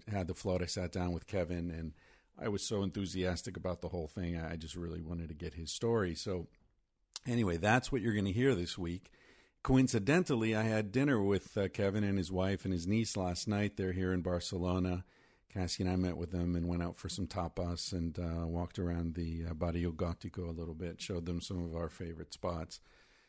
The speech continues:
Um, so that, that was cool. He, he's over here. They're checking out Barcelona, and, and they seem to be enjoying themselves. New sponsors. Um, Andy's been lining up some new sponsors. Uh, it's the first week we're gonna be sponsored by HelloFresh, hello fresh dot com.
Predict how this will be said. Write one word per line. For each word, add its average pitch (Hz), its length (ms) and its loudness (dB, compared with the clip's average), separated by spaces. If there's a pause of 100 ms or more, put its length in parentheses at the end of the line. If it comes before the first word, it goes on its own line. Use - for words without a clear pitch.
(200)
Um, 87 540 2
so 95 300 6
that, 101 320 2
that 98 220 2
was 90 140 -4
cool. 90 340 0
He, 92 400 -2
he's 90 400 -2
over 87 240 0
here. 90 340 0
They're 82 440 -2
checking 90 280 -2
out 85 180 -2
Barcelona, 87 840 -4
and, 82 260 -10
and 82 140 -10
they 85 80 -12
seem - 240 -8
to - 80 -8
be 87 160 -6
enjoying 85 480 -4
themselves. 85 540 -8 (800)
New 143 200 8
sponsors. 151 840 4
Um, 104 200 2
Andy's 120 360 4
been 113 240 4
lining 110 320 2
up 101 140 -4
some 107 160 -2
new 104 100 0
sponsors. 98 800 2
Uh, 98 280 0
it's - 140 0
the 117 60 2
first 135 340 2
week 123 300 2
we're 117 140 2
gonna 110 140 4
be 101 100 0
sponsored 107 460 0
by 98 380 4
HelloFresh, 117 1040 4
hello 107 280 2
fresh 110 400 0
dot 98 280 0
com. 90 540 0